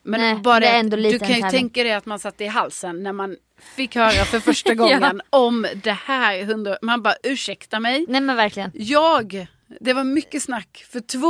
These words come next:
Speaker 1: år sedan
Speaker 2: Det var
Speaker 1: om
Speaker 2: jag.
Speaker 1: Ja, så. Men, nej, men det är jättekul att, eh, att vi har lyssnare som åker.
Speaker 2: Ja.
Speaker 1: Alltså det, och sen var det en annan tjej som skrev, som skulle åka Tjejvasan, så det hoppas
Speaker 2: Och
Speaker 1: vi också gick bra.
Speaker 2: Ja, alltså gud vad ni är dri-, driftiga. Man känner
Speaker 1: Ja.
Speaker 2: sig som en annan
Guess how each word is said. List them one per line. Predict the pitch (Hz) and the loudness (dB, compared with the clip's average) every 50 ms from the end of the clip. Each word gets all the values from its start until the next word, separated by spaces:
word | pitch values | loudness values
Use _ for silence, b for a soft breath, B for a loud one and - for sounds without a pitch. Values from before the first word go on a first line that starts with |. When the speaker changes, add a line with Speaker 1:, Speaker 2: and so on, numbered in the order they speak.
| 320 294 | 2 4
Speaker 1:
år | 269 233 185 | 2 2 0
sedan | - - 202 190 240 226 | -2 -4 -6 -6 -6 -6
Speaker 2:
Det | 214 262 277 | -6 -4 -2
var | 220 277 | 0 0
Speaker 1:
om | 277 - 269 | 0 0 0
Speaker 2:
jag. | 285 269 277 277 285 311 311 302 311 302 294 294 285 277 277 247 214 208 220 202 | 0 0 2 4 6 6 8 8 6 6 6 4 4 2 2 0 -4 -6 -4 -2
Speaker 1:
Ja, | 202 180 180 - - - | -2 -2 -2 -4 -8 -8
så. | 165 185 175 - - - - - | -6 -6 -6 -6 -8 -12 -10 -4
Men, | - 240 254 262 262 - | -2 0 0 0 0 0
nej, | - 262 269 269 - | 2 2 2 2 2
men | 233 262 240 | 0 -2 0
det | 262 | 0
är | 262 | 0
jättekul | 240 220 262 240 - - 190 180 - 202 190 190 190 196 185 | 0 0 -2 -4 -4 -6 -8 -4 -2 -2 -2 -2 -2 -4 -6
att, | - - 202 - _ _ - | -6 -6 -6 -8 _ _ -4
eh, | 202 196 190 185 185 185 180 b b b b b b b b b b b | -2 0 0 0 -2 -2 -4 b b b b b b b b b b b
att | - 196 190 - | -6 -6 -6 -6
vi | - 196 214 | -6 -4 -4
har | 220 214 208 170 170 190 | -2 0 -2 -2 -2 -2
lyssnare | 233 294 311 - - 240 196 180 180 | -2 -2 -4 -4 -4 -4 -4 -4 -4
som | 175 - - - | -4 -6 -4 0
åker. | 294 294 - - - _ - - 85 - | 2 2 2 2 -2 _ -8 -8 -4 0
Speaker 2:
Ja. | 247 262 | 4 4
Speaker 1:
Alltså | 254 - - 214 | 4 4 2 -2
det, | 190 202 196 202 214 | -2 0 2 2 2
och | - 254 247 | 2 0 0
sen | 240 208 208 | 0 -2 0
var | 240 | 0
det | 269 311 | 2 2
en | 311 302 | 4 4
annan | 294 285 247 190 | 4 2 2 0
tjej | - - 190 | -2 -4 -6
som | - 208 190 | -4 -6 -6
skrev, | - - 196 180 | -6 -6 -6 -6
som | - - - - - - 202 185 | -8 -12 -16 -14 -8 -8 -6 -6
skulle | - - 196 196 | -6 -6 -6 -6
åka | 185 - - 185 | -6 -6 -8 -6
Tjejvasan, | - - 233 247 247 175 - - 160 - - 131 131 - - | -4 -2 0 0 0 -2 -4 -8 -8 -8 -10 -12 -12 -12 -14
så | - - - | -12 -12 -10
det | 190 180 190 185 180 - - | -10 -8 -6 -6 -6 -8 -10
hoppas | 185 196 240 269 240 208 208 - | -12 -6 -4 -4 -4 -4 -6 -6
Speaker 2:
Och | 208 | -6
Speaker 1:
vi | 208 208 | -6 -6
också | 196 - - 196 | -6 -8 -10 -8
gick | 180 175 226 226 | -8 -6 -4 -2
bra. | 247 254 | 0 0
Speaker 2:
Ja, | 254 262 269 277 285 285 294 285 277 | 2 4 4 4 6 6 6 6 6
alltså | - - 254 226 277 277 | 4 2 -2 -2 -4 -6
gud | 240 220 277 277 254 | -4 -2 -2 0 0
vad | 240 254 | 0 0
ni | 247 240 233 | 0 0 0
är | 226 | -2
dri-, | 196 - 240 226 - 302 - 220 | -4 -6 -10 -10 -10 -14 -14 -10
driftiga. | - - 226 - - - - 208 208 214 | -8 -8 -8 -8 -10 -6 -2 2 2 2
Man | 220 220 214 | 2 0 0
känner | - 208 208 208 208 | 0 0 2 2 0
Speaker 1:
Ja. | 208 | 0
Speaker 2:
sig | 214 202 | -2 -4
som | - 220 220 | -6 -4 -4
en | 226 233 | -2 0
annan | 247 254 233 208 190 190 190 | 0 0 0 -2 -4 -4 -6